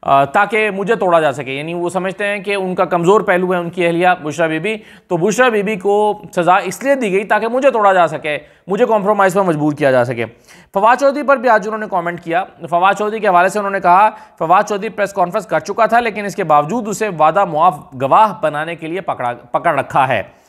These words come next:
अब तो खैर पकड़े रखा, उन्होंने कहा कि गवाह बनाने के लिए पकड़े रखा। कल फवाद चौधरी की रिहाई अमल में आ गई है, ये तो चलें बड़ी खुशी की बात है, अच्छी बात है।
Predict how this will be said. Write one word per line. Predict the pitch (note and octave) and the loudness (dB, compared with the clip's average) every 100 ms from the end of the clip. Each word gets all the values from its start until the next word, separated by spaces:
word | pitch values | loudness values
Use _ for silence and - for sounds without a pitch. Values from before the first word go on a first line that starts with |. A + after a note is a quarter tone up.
| - - _ | -20 -20 _
अब | - - | -2 0
तो | F#3+ | 2
खैर | F#3 F#3 F3+ E3+ E3 | 4 4 4 4 4
पकड़े | D3+ F3+ A3 | 2 0 2
रखा, | G#3 E3+ G3 A2 - - | 2 2 0 0 -6 -12
उन्होंने | D3 D#3 | -10 -2
कहा | F3+ | 0
कि | E3 D3 E3+ D#3+ C#3+ C#3 | -2 -6 -6 -4 -4 -6
गवाह | C3+ C3+ D#3 | -6 0 2
बनाने | D#3 D3 D#3 | 2 0 -4
के | D#3+ | -4
लिए | G3+ | -2
पकड़े | E3 D#3+ | -2 0
रखा। | F#3 F3+ A3 - - _ _ | 0 0 -2 -4 -20 _ _
कल | F#3 G3+ G3+ F3 | -2 0 0 0
फवाद | E3+ E3+ F#3 | 2 2 2
चौधरी | F#3 F#3+ | -2 -4
की | F3+ | -2
रिहाई | D3+ E3+ | 0 0
अमल | E3+ F3 | -2 -2
में | |
आ | D#3+ D3+ | 0 0
गई | F#3+ | 0
है, | F#3 - D3+ D3+ | -2 -4 -10 -8
ये | D3 | -8
तो | D3+ | -6
चलें | D#3 D#3 D3 | -6 -6 -4
बड़ी | D3+ | -4
खुशी | D3+ C#3+ F3 | -6 -6 -4
की | F3 | 2
बात | C#3+ C#3+ | 2 2
है, | D#3 | 0
अच्छी | - F3+ | -2 2
बात | D#3+ D3+ | 2 2
है। | G3+ | -2